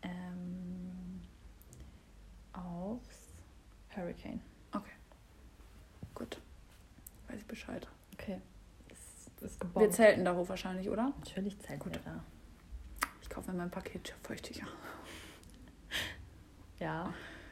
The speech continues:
Speaker 1: Das wird spaßig.
Speaker 2: Ich glaub, das wird lustig.
Speaker 1: Ja.
Speaker 2: Aber eher für dich als für mich.
Speaker 1: <laughs> Warum wird's nicht lustig?
Speaker 2: Das Campen meine ich.
Speaker 1: Bist du auch nicht so der Camper?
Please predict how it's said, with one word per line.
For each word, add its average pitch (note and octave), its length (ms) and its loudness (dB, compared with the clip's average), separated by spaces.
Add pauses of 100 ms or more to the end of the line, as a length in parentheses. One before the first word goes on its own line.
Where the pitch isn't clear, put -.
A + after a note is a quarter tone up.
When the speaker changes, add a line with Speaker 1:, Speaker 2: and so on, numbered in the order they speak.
(560)
Speaker 1:
Das - 160 -8
wird - 340 -4 (140)
spaßig. - 680 -4 (160)
Speaker 2:
Ich F#3+ 100 6
glaub, - 160 4
das E3 160 0
wird D#3+ 140 6
lustig. E3 580 2
Speaker 1:
Ja. F3+ 320 -2
Speaker 2:
Aber G3 180 12
eher E3+ 140 12
für E3+ 140 6
dich D#3 200 8
als - 180 2
für F3+ 60 0
mich. F3 300 0 (680)
Speaker 1:
<laughs> A#3 100 12 (520)
Warum F#3+ 340 12
wird's D3 220 4
nicht G3 180 -2
lustig? A3 360 0 (880)
Speaker 2:
Das - 240 -4 (140)
Campen G#3+ 320 8
meine E3 260 8
ich. - 200 -2 (1160)
Speaker 1:
Bist - 160 -2
du A#3 40 8
auch C4 40 6
nicht A#3+ 140 8
so F#3+ 60 4
der F3 120 4
Camper? F3+ 480 2